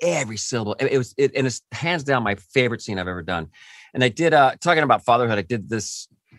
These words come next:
the, in the last episode. So, so my daughter comes to live with me, and, and I'm a guy who didn't, wasn't a great father. I wasn't around. I'm divorced. I was into my career, and, and you, you know, he uses that excuse of like, "Well, I wanted to,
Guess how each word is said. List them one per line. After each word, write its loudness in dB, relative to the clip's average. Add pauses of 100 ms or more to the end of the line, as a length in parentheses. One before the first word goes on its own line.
(160)
the, 6
in 2
the 6
last 6
episode. -2
So, 4
so 2 (420)
my 6
daughter 6
comes 2
to -2
live 2
with -6
me, 0
and, -2
and 2
I'm 4
a 2
guy 6
who -2 (160)
didn't, 0 (120)
wasn't 2
a 4
great 4
father. 4
I -2
wasn't -2
around. 4
I'm 0
divorced. 0
I -4
was -8
into -2
my 2
career, -2
and, -6 (320)
and 2
you, 2
you -2
know, 2
he -2
uses -4
that 0
excuse -10
of -12
like, -4
"Well, 4
I 4
wanted 0
to, -4